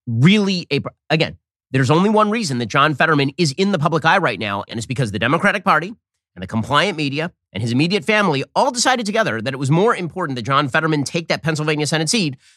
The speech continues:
than that he actually be given time to recover from a serious brain injury. Because again,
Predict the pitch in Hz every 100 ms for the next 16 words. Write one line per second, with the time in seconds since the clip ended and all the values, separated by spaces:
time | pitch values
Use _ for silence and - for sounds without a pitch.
0 | - 160 147 147 156 185 147 127 165 135
1 | 156 160 151 147 175 139 117 143 127 175
2 | 175 160 101 131 131 101 85 78 - _
3 | _ _ 127 190 104